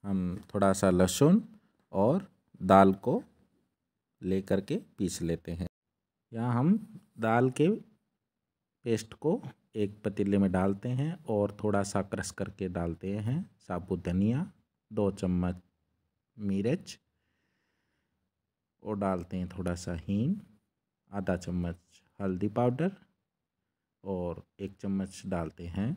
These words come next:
धनिया और थोड़ी सी कसूरी मेथी हम क्रश करके डालते हैं। स्वाद के अनुसार डालते हैं नमक। हम डालते हैं चार पांच कटी हुई हरी मिर्च, दो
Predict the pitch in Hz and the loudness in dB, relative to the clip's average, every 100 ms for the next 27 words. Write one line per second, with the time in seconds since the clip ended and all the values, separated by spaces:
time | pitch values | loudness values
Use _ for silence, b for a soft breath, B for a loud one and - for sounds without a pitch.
0 | - _ _ _ 90 87 90 123 220 - | -8 _ _ _ -10 -4 -2 -2 -2 -8
1 | _ _ _ 117 - 139 151 151 165 - | _ _ _ -16 -4 -2 0 0 0 0
2 | 113 139 170 180 110 98 - 151 - _ | 2 4 6 6 4 2 -2 -2 -4 _
3 | _ _ 95 92 92 90 - 90 90 90 | _ _ -8 -8 -4 -6 -6 -12 -8 -6
4 | 85 90 92 123 120 143 151 B B B | -4 -4 -4 -4 -4 -4 -6 B B B
5 | B B - - 127 147 156 151 123 - | B B -2 6 8 8 6 2 2 2
6 | 101 95 87 80 - 87 104 160 127 87 | 2 2 0 -2 -4 -6 -4 -2 0 0
7 | 76 76 _ _ _ _ _ _ _ _ | -2 -8 _ _ _ _ _ _ _ _
8 | _ _ _ _ _ _ - 123 131 107 | _ _ _ _ _ _ -6 -2 4 4
9 | 95 104 98 98 90 90 90 90 - 87 | 2 0 0 2 0 0 -4 -6 -6 -4
10 | 85 82 80 95 107 113 123 151 - - | -4 -4 -4 0 4 4 4 2 -2 -12
11 | _ _ _ _ _ _ _ _ 90 82 | _ _ _ _ _ _ _ _ -6 -4
12 | 78 | -4